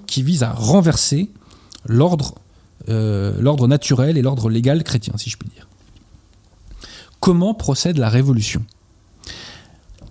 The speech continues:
Elle procède selon ce que j'appelle, euh, sa marche. Et sa marche, c'est quoi ? C'est deux pas de gauche en avant, un pas de droite en arrière. Petite citation.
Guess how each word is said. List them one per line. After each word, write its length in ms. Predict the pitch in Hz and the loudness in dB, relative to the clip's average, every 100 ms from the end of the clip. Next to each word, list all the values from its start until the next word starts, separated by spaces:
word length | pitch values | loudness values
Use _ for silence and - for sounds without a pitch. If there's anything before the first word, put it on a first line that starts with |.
| - | -6
Elle 140 | - 143 | -2 0
procède 380 | - 160 202 185 | 0 0 0 -2
selon 200 | 135 135 | -2 -2
ce 60 | |
que 80 | - | -2
j'appelle, 460 | 110 107 147 170 - _ _ | -4 -2 -2 -2 -4 _ _
euh, 140 | 117 107 | -10 -6
sa 160 | - | -2
marche. 460 | 107 123 - - - | 2 2 -2 -6 -8
Et 80 | - | -6
sa 160 | - 110 | -2 0
marche, 260 | 160 - | 0 -2
c'est 100 | - | -4
quoi ? 400 | 104 117 139 214 _ _ - - _ | -6 -4 -4 -6 _ _ -20 -20 _
C'est 160 | - 110 | -8 -4
deux 220 | 107 175 | 2 2
pas 160 | 175 170 | 2 2
de 100 | 160 | 2
gauche 500 | 143 131 - - - - - | 2 0 -2 -10 -12 -18 -2
en 160 | 180 147 | 2 2
avant, 340 | 110 110 165 - _ _ _ _ _ _ _ | 2 0 -4 -10 _ _ _ _ _ _ _
un 120 | 170 180 | 0 2
pas 160 | 156 | 0
de 80 | 127 | -2
droite 540 | 117 120 165 - - _ _ | -2 -2 -2 -6 -16 _ _
en 140 | 156 135 | 0 0
arrière. 480 | 104 - - - - _ _ _ - _ - - | -2 -10 -16 -20 -20 _ _ _ -20 _ -20 -10
Petite 340 | - 170 196 185 | -2 -2 -2 -2
citation. 460 | - 139 113 - | -4 -4 -6 -8